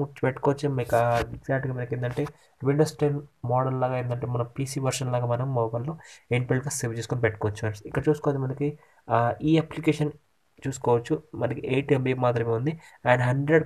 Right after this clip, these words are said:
కే ప్లస్ డౌన్లోడ్స్ ఉంది. అదేవిధంగా first mention చూసుకోవచ్చు. And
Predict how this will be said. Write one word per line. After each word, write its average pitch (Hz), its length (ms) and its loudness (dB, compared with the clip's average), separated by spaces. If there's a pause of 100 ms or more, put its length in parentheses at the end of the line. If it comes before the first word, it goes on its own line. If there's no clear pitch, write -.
కే 143 180 6
ప్లస్ 135 380 -6
డౌన్లోడ్స్ 123 280 -2
ఉంది. 123 140 -6
అదేవిధంగా 117 320 -2
first - 260 -8
mention 120 320 -4
చూసుకోవచ్చు. 120 440 -6 (520)
And 135 160 6